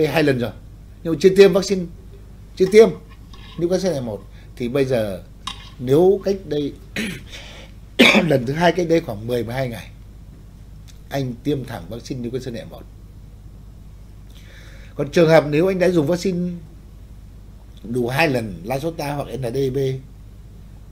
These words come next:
đã tiêm vaccine Newcastle rồi, thì bây giờ tiêm lại. Đây là tình huống thứ tư.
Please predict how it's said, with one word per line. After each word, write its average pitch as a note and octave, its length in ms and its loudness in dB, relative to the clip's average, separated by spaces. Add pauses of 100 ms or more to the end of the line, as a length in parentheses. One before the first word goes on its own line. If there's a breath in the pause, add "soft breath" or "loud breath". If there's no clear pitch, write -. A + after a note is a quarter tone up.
(220)
đã D3+ 200 4
tiêm F3 220 4
vaccine E3 340 0
Newcastle D#3+ 340 2
rồi, G#2 180 -4 (920 loud breath)
thì C#3 100 -6
bây D3 100 4
giờ C3 180 4
tiêm C#3 140 2
lại. B2+ 160 -4 (920)
Đây A#2+ 100 -8
là A#2+ 80 -10
tình F#2 120 -8
huống G#2+ 140 -10
thứ B2+ 140 -10
tư. C3 80 -4